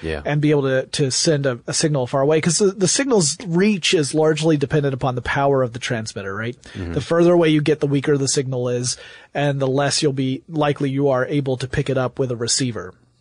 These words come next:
Speaker 2: So, uh, in the early days, people were happy to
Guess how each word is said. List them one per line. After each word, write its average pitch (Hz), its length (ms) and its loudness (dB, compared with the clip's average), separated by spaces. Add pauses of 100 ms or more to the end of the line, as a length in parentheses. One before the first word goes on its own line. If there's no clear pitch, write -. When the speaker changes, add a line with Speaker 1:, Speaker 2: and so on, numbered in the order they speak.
(480)
Speaker 2:
So, 170 500 4 (460)
uh, 170 260 4
in 196 140 4
the 175 140 6
early 247 240 4
days, 139 340 2
people 180 400 2
were 143 420 4 (140)
happy 214 560 2
to 135 460 2